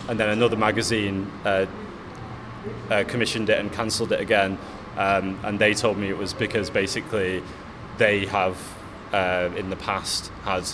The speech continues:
unpaid interns, so they were worried about, about looking, um, uh, they, they were worried about looking sort of hypocritical. Um, but yeah, we've got a lot of things up our sleeves with the column Not One For Us. It's the thing that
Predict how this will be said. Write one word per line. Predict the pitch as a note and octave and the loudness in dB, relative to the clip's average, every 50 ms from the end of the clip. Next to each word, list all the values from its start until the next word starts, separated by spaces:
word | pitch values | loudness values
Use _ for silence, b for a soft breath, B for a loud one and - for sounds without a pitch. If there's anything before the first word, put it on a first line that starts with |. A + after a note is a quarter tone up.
| - - - - - | -8 -12 -12 -6 -6
unpaid | G#2+ G2+ F#2+ G#2 G2+ G2+ F#2+ G#2 | -6 -4 -2 0 0 0 0 0
interns, | G2+ G2+ F#2 - G#2 F#2+ F#2 F#2+ F2+ | -2 -2 -2 0 0 0 0 -2 -2
so | - G#2+ F#2+ | -2 -2 0
they | G2 F#2+ | 0 0
were | F#2 F#2 F#2+ | 0 0 0
worried | G2 G2 G2 F#2+ | 0 0 0 0
about, | F2+ F#2+ F2+ F2+ - B B B B B B B - | 0 0 -2 -2 -4 B B B B B B B -10
about | - G#2 - F#2+ F#2 F#2 | -4 0 2 2 2 2
looking, | G2+ G2 - - G#2 F#2+ F#2+ F#2+ | 0 -2 0 0 0 0 0 0
um, | F#2+ F#2 F#2 F2+ F#2 F2+ F2+ F2+ F2 - - - - - B B B B B B B B B B - - - - - - | 0 0 0 -2 -2 -4 -6 -6 -8 -10 -12 -10 -10 -10 B B B B B B B B B B -14 -14 -14 -10 -4 -2
uh, | F#2+ F2+ F2+ F2+ F2+ F2 F2 F2 F2 E2 C#2+ - - - | 0 2 2 2 2 2 2 0 0 -2 -2 -6 -4 -2
they, | G#2+ G#2 G2+ | 0 0 0
they | - - G2+ | 0 0 0
were | G2+ G2 | 0 2
worried | G2 G2+ G2 F#2 | 2 0 0 -2
about | - - F#2+ F#2 E2 | 0 0 0 0 0
looking | G2 G2 - G#2 | -2 -4 -4 -6
sort | F#2 - - E2+ | -4 -4 -4 -6
of | F2+ - | -4 -6
hypocritical. | G#2+ G2 - G2 - A2 G#2 - - G#2+ F#2+ - F#2+ E2+ F2+ F2+ - - | -8 -6 -6 -6 -4 -4 -2 -2 -2 -4 -2 -2 -2 -2 -2 -4 -6 -4
Um, | G#2+ G2 F2+ F#2 F#2+ | -2 -2 0 -2 0
but | G#2+ A2+ | 0 2
yeah, | B2 C3 B2+ A#2+ | 6 8 8 8
we've | A2+ A#2 A#2 A#2+ | 8 4 4 6
got | C#3+ B2 A#2+ - - - | 6 6 6 4 -4 0
a | - A#2+ | 2 8
lot | B2 C3+ C3 | 8 10 8
of | B2 - | 8 6
things | - B2+ B2 A#2 G#2 | 4 2 2 2 0
up | A#2+ A2+ - | 0 4 4
our | A2+ G#2+ | 4 4
sleeves | - - A#2+ A2 A2 G#2 F#2 | 4 2 2 0 0 0 -2
with | G#2+ G2 E2+ - | -4 -6 -4 -4
the | G#2+ | -4
column | - - A2 G#2 G#2 G#2 G#2+ | 2 2 4 4 4 2 2
Not | G#2+ A2 - | 0 0 4
One | A#2+ G#2+ G#2 G2+ | 4 2 2 2
For | - - A2+ A2+ | 0 2 4 6
Us. | A#2+ A#2 A2 - - B B B B B B | 6 6 6 2 -2 B B B B B B
It's | - A2+ G#2 - | -4 -2 -2 0
the | - A#2 | -2 2
thing | - C#3 C3 B2 A#2+ A#2 A#2 A#2 - - - - | 4 4 4 4 4 0 0 -4 -6 -10 -4 0
that | - G#2+ G2+ - | 2 2 2 2